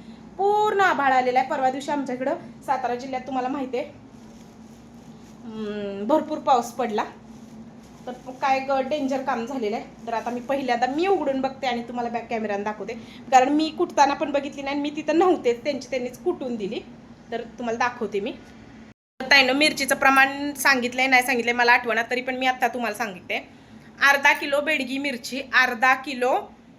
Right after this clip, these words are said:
अ, कश्मीरी लाल मिरची आणि पाव किलो लवंगी मिरची, असं सव्वा किलो मिरची घेतलेली. आणि कलर मी बघितला, एक नंबर कलर आलेला आहे, सिरियसली.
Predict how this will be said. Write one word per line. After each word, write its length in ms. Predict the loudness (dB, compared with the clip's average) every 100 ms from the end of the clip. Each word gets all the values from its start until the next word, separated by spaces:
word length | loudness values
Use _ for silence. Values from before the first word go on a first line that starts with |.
| -20 -20
अ, 380 | -12 -8 -6 -6 -10 -16 -20 -20 -20 -20 -20 -20 -20 -20 -4
कश्मीरी 640 | 0 0 0 -2 2 2 4
लाल 200 | 4 4
मिरची 500 | -4 -6 -6 -6 -6 -8 -16 -18 -2
आणि 180 | -2 -2
पाव 440 | -2 2 4 2 -2
किलो 340 | -4 0 0 0
लवंगी 440 | 2 2 2 -2 -4
मिरची, 380 | -6 -8 -14 -18 -4
असं 200 | -2 -2
सव्वा 400 | -2 -2 0 -2
किलो 320 | 0 -2 0
मिरची 380 | 0 -2 -4 -8
घेतलेली. 520 | -6 -8 -4 -4 -2 -4 -8 -20 -20 -20 -20 -20 -20 -20 -4
आणि 200 | -4 -4
कलर 400 | 0 4 4 2
मी 140 | 0
बघितला, 500 | 0 0 -2 -4 -4 -4 -2
एक 300 | 0 0 -2
नंबर 560 | -4 -4 -4 -2 -2
कलर 320 | -2 -4 -6 -8
आलेला 300 | -10 -12 -16
आहे, 320 | -20 -20 -10
सिरियसली. 480 | -6 -6 -6 -10